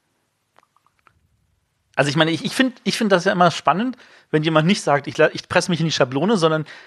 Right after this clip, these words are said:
ich versuche aus, aus der Box rauszugehen und versuche in was Neues reinzugehen. Ich hab das Gefühl, genau das tun diese Titel nämlich.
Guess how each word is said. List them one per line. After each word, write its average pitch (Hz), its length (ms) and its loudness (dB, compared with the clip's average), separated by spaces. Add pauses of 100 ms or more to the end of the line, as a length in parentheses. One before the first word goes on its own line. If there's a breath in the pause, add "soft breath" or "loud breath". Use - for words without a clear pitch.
(100)
ich - 140 -8
versuche 170 460 -2
aus, - 320 -2 (380)
aus 214 200 4
der 170 140 2
Box 170 320 -2
rauszugehen 160 720 -2 (300 loud breath)
und 151 80 -4
versuche 170 280 -4
in 175 120 -2
was 151 80 2
Neues 165 280 0
reinzugehen. 123 380 -4
Ich - 140 -8
hab - 80 -8
das - 160 -6
Gefühl, 175 340 -2
genau 147 260 0
das 143 140 0
tun 190 200 2
diese 135 180 -2
Titel 127 260 -4
nämlich. 104 380 -10